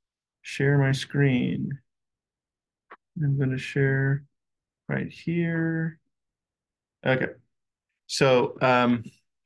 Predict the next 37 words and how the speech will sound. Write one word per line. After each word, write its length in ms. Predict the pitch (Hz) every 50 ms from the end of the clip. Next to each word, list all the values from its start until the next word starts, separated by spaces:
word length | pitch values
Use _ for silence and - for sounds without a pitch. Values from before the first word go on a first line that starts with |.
| _ _ _ _
so 180 | - - 131 131
on 100 | 135 135
the 80 | 123
very 260 | 120 131 143 151 160 165
first 380 | 165 165 160 147 143 - -
page, 240 | 156 135 131 127 127
when 120 | 131 127
you 80 | 127 120
go 120 | 127 127
to 100 | 123 123
D 380 | 120 113 113 139 139 139 139 135
A 80 | 135 127
O 80 | 123
R 140 | 123 123 120
dot 260 | 117 117 117 117 -
com, 400 | - - 120 120 120 120 117 113 - -
you 140 | 123 127 123
have, 180 | 117 117 - -
you're 160 | 127 120 117
here, 480 | 117 - 143 127 117 113 113 123 - _ _ _ _ _ _ _ _ _ -
and 160 | 147 151 170
it, 220 | 190 208 - - - _ _ _
it's 240 | - 370 381 381 -
got 380 | - - - - - - - - _ _ _ _ _ _ _ _ _ _ _ _ _ _ _ _ _ _ _ _ -
some 300 | - - 180 175 170 160
stuff 580 | - - - 131 127 127 127 - - - - _ -
that 160 | 139 - -
you'll 160 | - 127 123
never 480 | 123 123 120 117 117 120 117 117 120 - _ _ _ _
go 120 | - 127 120
back 280 | - 120 117 113 - _ _
to 100 | - -
looking 360 | 120 120 117 117 - 123 117 117
at. 260 | 117 120 - - - - _ _ _ _ -
<laughs> 640 | 170 143 - 185 - - 175 139 151 143 143 - - - - - - _ _ _ _ _ -
But, 400 | - - 127 127 123 117 - -
um, 480 | - 127 123 120 117 117 117 117 120